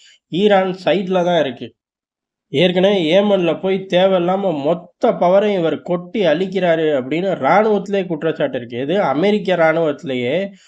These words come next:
உக்ரைனுக்கு ஆயுதம் கொடுத்து ஒளிஞ்சோம், இங்க போய் ஆயுதங்களை எல்லாம் சாம்பலாக்குறோம். ஏன் அப்படின்னா, ஒருத்தனை கொல்ல ஒரு பிரதேசத்தையே காலி பண்றோம்.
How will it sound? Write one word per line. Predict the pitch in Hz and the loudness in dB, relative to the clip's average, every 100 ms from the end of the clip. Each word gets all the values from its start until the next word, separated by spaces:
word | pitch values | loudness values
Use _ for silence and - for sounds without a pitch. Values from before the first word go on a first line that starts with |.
| _ _ | _ _
உக்ரைனுக்கு | 151 160 220 208 165 | -6 0 2 2 2
ஆயுதம் | 165 165 180 165 | 2 2 2 -2
கொடுத்து | 156 175 175 185 151 | -2 -4 -2 -2 0
ஒளிஞ்சோம், | 165 160 139 135 170 - _ | -2 -2 -2 -2 -4 -10 _
இங்க | - 170 214 208 | -6 -2 2 2
போய் | 185 202 | 2 2
ஆயுதங்களை | 185 175 190 180 170 160 | 4 2 2 0 0 0
எல்லாம் | 185 180 - | -2 -4 -4
சாம்பலாக்குறோம். | 156 196 190 160 147 135 127 | -2 0 0 0 0 -2 -4
ஏன் | 131 170 | -2 0
அப்படின்னா, | 185 156 156 180 165 | -2 -4 -4 -2 -2
ஒருத்தனை | 139 175 214 214 190 | 0 0 0 0 0
கொல்ல | 185 190 214 | 0 0 2
ஒரு | 185 156 | 2 0
பிரதேசத்தையே | - 151 165 208 202 190 190 196 180 | -2 -4 0 -2 -2 -6 -4 -4 0
காலி | 160 160 | 0 0
பண்றோம். | 156 151 139 127 | -2 -6 -4 -6